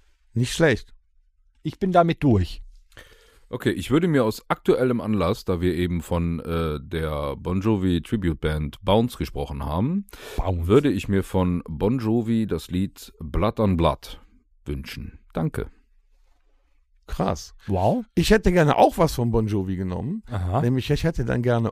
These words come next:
Speaker 1: Always. Toller Song, haben wir noch
Speaker 2: Ja.
Speaker 1: nicht drauf.
Speaker 2: Ein Ballettchen.
Speaker 1: Ein, ein Ballettchen. Ich stehe auf Ballettchen.
Speaker 2: Ist
Speaker 1: Ne,
Speaker 2: auch
Speaker 1: das
Speaker 2: eine
Speaker 1: heißt,
Speaker 2: schöne Ballade.
Speaker 1: ne?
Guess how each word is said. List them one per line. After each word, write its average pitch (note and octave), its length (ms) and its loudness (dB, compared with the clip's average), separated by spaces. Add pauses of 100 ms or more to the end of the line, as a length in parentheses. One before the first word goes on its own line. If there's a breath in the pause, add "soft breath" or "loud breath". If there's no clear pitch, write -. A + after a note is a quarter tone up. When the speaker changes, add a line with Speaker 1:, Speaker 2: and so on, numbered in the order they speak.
(120)
Speaker 1:
Always. C#3 1040 4 (800)
Toller D3+ 300 4
Song, A#2+ 420 -6
haben C3 120 -2
wir D3+ 60 0
noch B2 80 2
Speaker 2:
Ja. A#2+ 120 0
Speaker 1:
nicht F3+ 120 -4
drauf. C#3 420 2 (640 soft breath)
Speaker 2:
Ein B2 160 -6
Ballettchen. D3 540 2
Speaker 1:
Ein, D3 140 0
ein C#4 160 2
Ballettchen. D4 500 4
Ich - 120 -6
stehe A#3+ 220 2
auf - 180 2
Ballettchen. C3+ 580 -2 (240)
Speaker 2:
Ist D#3+ 180 -2
Speaker 1:
Ne, G3+ 60 6
Speaker 2:
auch D3 100 8
Speaker 1:
das D3 140 0
Speaker 2:
eine D3 100 2
Speaker 1:
heißt, C3+ 80 2
Speaker 2:
schöne A#3 220 6
Ballade. A#2 600 0 (220)
Speaker 1:
ne? D#3+ 340 -4